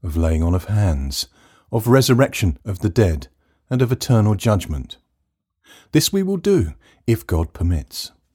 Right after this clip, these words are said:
For concerning those who were once enlightened and tasted of the heavenly gift,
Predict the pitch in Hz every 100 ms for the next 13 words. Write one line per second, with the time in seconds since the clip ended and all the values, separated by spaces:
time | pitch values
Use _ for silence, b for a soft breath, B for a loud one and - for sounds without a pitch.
0 | _ _ 123 117 104 131 120 120 110 113
1 | 110 120 107 107 101 123 135 - 120 113
2 | 117 117 - 76 76 - 110 107 - -
3 | 147 - 98 - 80 101 82 90 92 95
4 | 95 85 - -